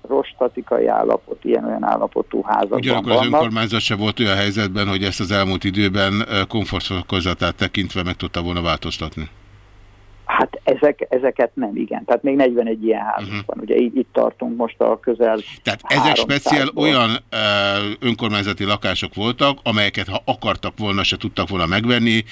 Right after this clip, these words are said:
Speaker 2: mert ezeknek a lakásoknak a bérleti szerződésében ilyen jogi klauzula, ilyen paragrafus nem volt.
Speaker 1: Hát a szerződésben nincs, ezt ugye törvény szabályozza.
Speaker 2: Én ezt értem, de most
Speaker 1: A
Speaker 2: mondta, hogy
Speaker 1: rendeletben
Speaker 2: ezeket
Speaker 1: mondtuk azt, hogy nem. Igen, rendeletben mondtuk azt,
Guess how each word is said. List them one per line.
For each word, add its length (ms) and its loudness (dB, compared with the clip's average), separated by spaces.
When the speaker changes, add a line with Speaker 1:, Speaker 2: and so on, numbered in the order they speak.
Speaker 2:
mert 260 -6
ezeknek 520 -2
a 260 0
lakásoknak 840 -2
a 80 0
bérleti 440 -2
szerződésében 840 -2
ilyen 240 0
jogi 280 -2
klauzula, 760 -2
ilyen 220 0
paragrafus 540 -6
nem 220 -6
volt. 160 -18
Speaker 1:
Hát 280 -6
a 420 2
szerződésben 680 0
nincs, 280 -6
ezt 180 -2
ugye 180 2
törvény 580 2
szabályozza. 400 4
Speaker 2:
Én 60 2
ezt 180 2
értem, 280 0
de 80 0
most 180 2
Speaker 1:
A 80 6
Speaker 2:
mondta, 200 4
hogy 40 2
Speaker 1:
rendeletben 320 2
Speaker 2:
ezeket 160 0
Speaker 1:
mondtuk 300 -4
azt, 200 -4
hogy 180 -2
nem. 220 -8
Igen, 280 -8
rendeletben 500 -2
mondtuk 300 -12
azt, 100 -8